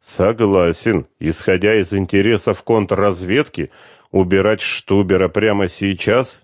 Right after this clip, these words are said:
неразумно, согласился подполковник, так и не решившись напомнить графине, что в данном случае он ещё и обязан позаботиться о своих собственных интересах.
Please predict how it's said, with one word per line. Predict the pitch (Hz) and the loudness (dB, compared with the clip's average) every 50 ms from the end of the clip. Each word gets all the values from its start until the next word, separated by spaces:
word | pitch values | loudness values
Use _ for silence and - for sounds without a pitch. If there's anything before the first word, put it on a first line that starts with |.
| _ | _
неразумно, | - 85 87 90 90 92 95 95 92 95 107 117 113 107 110 104 101 101 110 113 98 82 - _ _ _ _ _ | -2 0 2 2 4 4 4 4 4 4 2 0 -2 -2 -4 -2 0 2 2 2 0 -2 -6 _ _ _ _ _
согласился | - - - 95 90 95 98 101 98 - - - 92 87 80 - - 80 | -10 -8 -6 -2 0 2 2 2 0 -2 -4 -4 -2 -2 -2 -4 -4 -2
подполковник, | - 92 80 - - - - - - - 113 92 85 85 78 73 - - _ _ | -2 -2 -2 0 -2 -2 -2 -2 0 0 0 2 2 0 -2 -4 -6 -10 _ _
так | - 104 104 - | -2 -2 -2 -2
и | 117 | -2
не | 107 110 113 123 | -2 0 2 2
решившись | 123 131 123 - - 110 92 - - 98 90 - | 2 0 0 0 -2 -2 -2 -2 -4 -6 -4 0
напомнить | - 98 98 87 - 113 104 92 92 90 85 82 82 | 0 0 0 0 0 0 0 2 2 0 -2 -2 -2
графине, | 98 95 98 92 - - 123 139 139 101 76 - - - - - - - - _ _ | 0 0 0 -2 -2 0 0 2 2 0 -2 -4 -10 -18 -20 -20 -20 -20 -20 _ _
что | - - - - 104 101 | -10 -10 -4 0 0 0
в | 95 90 | 0 -2
данном | 82 85 107 120 113 101 92 92 92 90 | -2 0 2 2 2 2 0 0 0 0
случае | 82 - - 98 120 135 123 - 98 85 80 - - _ | -2 -4 -2 0 0 0 0 0 0 0 0 0 -2 _
он | 98 101 104 104 | 2 2 2 2
ещё | 95 95 104 107 98 - - - 117 113 | 0 0 -2 -2 -2 -2 -2 0 2 4
и | 110 107 | 4 4
обязан | 104 101 98 90 98 117 131 127 113 101 95 90 | 4 2 2 2 0 0 2 2 2 0 0 0
позаботиться | - - 98 85 98 90 82 85 98 127 - 123 107 - - 101 92 | 0 0 0 2 0 0 0 0 0 0 0 -2 -4 -2 0 0 0
о | 85 | 0
своих | - - - 87 90 90 110 120 117 | 0 -2 -2 0 2 2 2 0 -2
собственных | - - - 151 135 - - - - 80 78 78 78 - 82 | -4 -2 -2 -2 -2 -2 -8 -12 -10 -8 -6 -6 -6 -8 -8
интересах. | 73 76 101 104 104 107 87 76 - - - - - | -8 -4 -2 0 0 0 0 0 -4 -10 -14 -16 -20